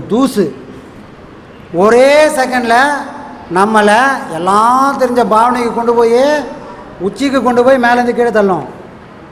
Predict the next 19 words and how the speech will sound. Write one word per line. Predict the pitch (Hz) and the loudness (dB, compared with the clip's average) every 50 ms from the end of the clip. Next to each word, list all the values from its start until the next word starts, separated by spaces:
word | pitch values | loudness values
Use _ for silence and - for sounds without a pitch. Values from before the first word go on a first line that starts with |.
| - - - - - | -20 -20 -18 -10 -4
நாம் | 170 185 190 190 180 | -2 0 0 0 0
கத்துக்கின | 196 202 202 247 240 233 220 196 196 | 0 -2 -2 -2 0 0 2 2 2
எல்லா | 202 208 214 214 214 202 | 2 2 4 4 4 4
விஷயத்தையும் | 196 202 - 208 220 220 240 233 202 185 | 2 0 -2 -4 -4 -4 -2 -2 0 0
ஒண்ணும் | 190 196 214 220 226 208 202 | 0 0 -2 -2 -2 0 0
இல்லாத | 196 196 190 185 180 170 175 165 - | 0 2 2 2 0 0 -2 -4 -4
போகக்கூடிய | 175 180 175 160 165 - - 165 160 156 - - | -2 -4 -2 -2 -4 -6 -6 -4 -4 -4 -4 -4
சக்தி | 185 185 - - 247 240 254 254 254 254 - - - - - - - - - - - 156 | -6 -6 -6 -10 -8 -8 -8 -8 -10 -12 -16 -20 -20 -20 -20 -20 -20 -20 -20 -16 -8 -2
காலத்துக்கு | 160 180 196 202 196 190 - 196 180 175 202 180 165 170 | 0 2 2 2 2 0 -2 -4 -2 -2 -2 -2 0 -2
உண்டு. | 170 165 156 151 156 151 147 127 117 - - - - - - - - - - - - - - - - - - - - - - - - - - - | -4 -2 0 0 0 0 0 -4 -8 -12 -16 -18 -18 -20 -20 -20 -20 -20 -20 -20 -20 -20 -20 -20 -20 -20 -20 -20 -20 -20 -20 -20 -20 -20 -14 -4
பாடம் | 160 170 190 226 233 240 226 220 | 0 0 2 2 2 2 2 2
பண்ணி | 220 220 226 233 233 214 | 0 2 2 2 4 4
அனுபவங்கள் | 202 214 233 240 247 240 233 220 220 214 | 4 4 4 4 4 4 4 2 0 0
வந்ததுன்னா | 214 214 220 214 214 220 233 240 233 | 0 0 -2 -2 0 0 0 0 0
நமக்கு | 226 214 220 202 220 | 0 -2 0 0 2
ஒரு | 208 190 190 220 | 2 2 2 2
ஆசை | 262 262 269 269 233 | 0 0 2 0 2
வரும், | 202 175 147 123 - - - - - - - - - - - 165 | 2 0 -2 -6 -10 -14 -16 -18 -20 -20 -20 -20 -20 -12 -6 -4
ஓஹோ | 180 156 190 196 | -2 0 2 0